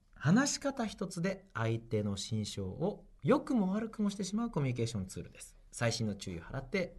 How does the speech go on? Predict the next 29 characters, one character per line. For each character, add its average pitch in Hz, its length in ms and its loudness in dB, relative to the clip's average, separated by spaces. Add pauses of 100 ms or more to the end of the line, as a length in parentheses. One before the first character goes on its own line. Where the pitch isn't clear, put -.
応 95 100 -6
対 82 160 -8
す - 140 -8
る 143 40 0
よ 180 60 0
う 190 60 0
に 131 80 -2
し - 160 -8
ま - 80 -12
し - 100 -10
ょ - 80 -10
う - 40 -18 (680)
と 143 40 0
い 139 40 2
う - 20 2
こ 127 80 -2
と 104 120 0
で、 101 280 0 (180)
ま 262 120 6
ず - 200 -4 (180)
電 254 280 2
話 269 100 -4
の 226 120 0
受 208 200 2
け 214 60 -8
方 - 180 -4
で - 120 -12
す - 100 -16
ね。 110 160 -8